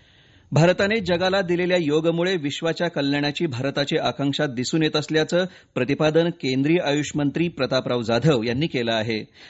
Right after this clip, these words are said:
ते काल नवी दिल्ली इथं विश्व शिखर संमेलन योग कनेक्ट कार्यक्रमात बोलत होते.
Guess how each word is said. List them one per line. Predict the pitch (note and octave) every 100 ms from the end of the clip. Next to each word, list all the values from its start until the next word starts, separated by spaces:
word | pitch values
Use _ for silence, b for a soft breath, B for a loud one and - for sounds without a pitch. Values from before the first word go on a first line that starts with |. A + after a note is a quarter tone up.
| B
ते | C3+
काल | C#3+ D#3 D3
नवी | C3+ B2+
दिल्ली | C3+ C#3 D3
इथं | C#3+ E3 C#3+
विश्व | C3+ - E3
शिखर | D#3+ D3 D#3+
संमेलन | D#3 D3+ D#3 D#3+ F#3 B B
योग | A2+ A#2+ E3
कनेक्ट | E3+ D#3+ F3+ -
कार्यक्रमात | B2+ B2 B2 C#3+
बोलत | D#3 A#2+ A2+
होते. | A#2 A#2+